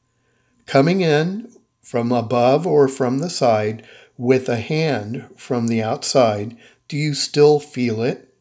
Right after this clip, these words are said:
How big is it? How solid?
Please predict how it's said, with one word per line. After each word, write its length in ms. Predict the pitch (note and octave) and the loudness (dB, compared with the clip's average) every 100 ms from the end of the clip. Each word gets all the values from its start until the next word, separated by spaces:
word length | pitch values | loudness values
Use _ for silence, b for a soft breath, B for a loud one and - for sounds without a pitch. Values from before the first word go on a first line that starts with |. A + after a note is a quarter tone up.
| _ _ _ _ _ _ _ _ - | _ _ _ _ _ _ _ _ -4
How 160 | F3 | -2
big 240 | E3+ F#3+ C3+ | 4 4 4
is 160 | G2+ | 0
it? 140 | - _ _ _ _ _ _ _ | -6 _ _ _ _ _ _ _
How 220 | - D#3 | -8 -8
solid? 640 | D#3+ - - C#3 C#3 F#2+ | -6 -6 0 2 2 -2